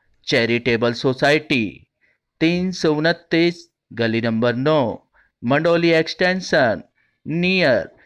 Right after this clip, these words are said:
नंदनगरी बस डिपो के सामने, दिल्ली तिरानवे।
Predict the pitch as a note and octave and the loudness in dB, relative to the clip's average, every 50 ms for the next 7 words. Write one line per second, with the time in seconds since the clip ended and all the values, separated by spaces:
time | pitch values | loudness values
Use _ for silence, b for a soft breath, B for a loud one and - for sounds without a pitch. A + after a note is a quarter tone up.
0 | b b b - A2 A#2+ B2 A#2 B2 B2 C3+ C3 B2+ B2 B2+ C3+ B2+ B2+ C#3 C#3+ | b b b -4 -2 -2 0 0 0 0 0 0 0 0 0 0 0 0 0 0
1 | C#3 C3+ C#3 C#3+ C#3+ D#3 D3 D3 - D3 C#3+ - - E3+ E3+ F3 F3 F3+ E3+ D#3 | 0 -2 -4 -2 0 0 -2 0 0 -4 -4 -2 0 2 2 2 0 0 -2 -2
2 | C3 A2+ F#2 - - _ _ _ _ _ _ _ G#2+ A#2+ A#2 A2+ A2 A2+ A2+ - | -2 -2 -4 -8 -14 _ _ _ _ _ _ _ -4 -2 -2 0 0 -2 -4 -2
3 | _ D#3 D3+ D3+ D#3 E3 D#3+ C#3+ A#2+ G#2 - | _ -2 0 2 2 2 2 0 -2 -4 -6